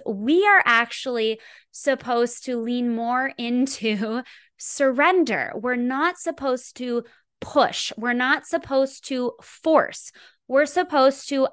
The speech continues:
allow our desires to flow to us.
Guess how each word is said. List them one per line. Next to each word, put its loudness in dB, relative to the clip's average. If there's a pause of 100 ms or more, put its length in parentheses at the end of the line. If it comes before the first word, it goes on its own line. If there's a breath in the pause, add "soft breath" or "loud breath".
allow 2
our -2
desires -4
to -6
flow 0 (280)
to 4
us. -2